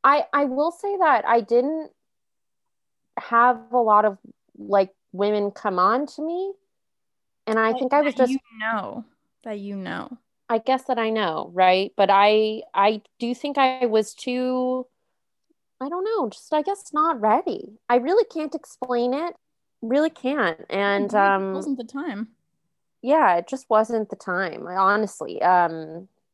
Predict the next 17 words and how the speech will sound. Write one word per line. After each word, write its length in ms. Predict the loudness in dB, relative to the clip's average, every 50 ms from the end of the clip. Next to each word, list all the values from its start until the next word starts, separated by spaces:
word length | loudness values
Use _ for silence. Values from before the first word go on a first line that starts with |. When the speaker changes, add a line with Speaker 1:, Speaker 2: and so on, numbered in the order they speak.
| _ _ _
Speaker 1:
you 120 | -6 -2 0
know, 100 | 0 2
I, 580 | 2 2 0 -2 -4 -8 -8 -10 -10 -10 -12 -16 _ _ _ _ _ _ _ _ _ _ _ _ _ _ _ _ _ _ _ _ _ _ _ _ _ _ _ _ _ _ -4
I, 240 | -2 -2 -2 -2 -2
I 40 | -4
did 140 | -4 -4 -4
not 380 | -2 0 0 2 0 0 -2 -8 _ _ _ _ _ _ _ _ _ _ _ _ _ _ _ _ _ _ _ _ _ _ _ _ -20 -20 -10 -2
have 320 | 0 2 4 4 2 0 0
that 220 | 2 4 4 4 4
experience 1000 | 2 -2 -8 -16 _ _ _ -8 -8 -6 -6 -6 -8 -10 -10 -14 -16 -20 -16 -12
there. 420 | -10 -8 -8 -8 -8 -8 -10 -12 -12 -10
And 200 | -10 -8 -8 -6
sure, 340 | -4 -4 -4 -4 -6 -10 -18 -20
certainly 600 | -8 -2 0 0 0 0 -2 -4 -4 -2 -2 -2
it 160 | -2 -2 -2
would 180 | 0 0 2 4
have 200 | 4 2 2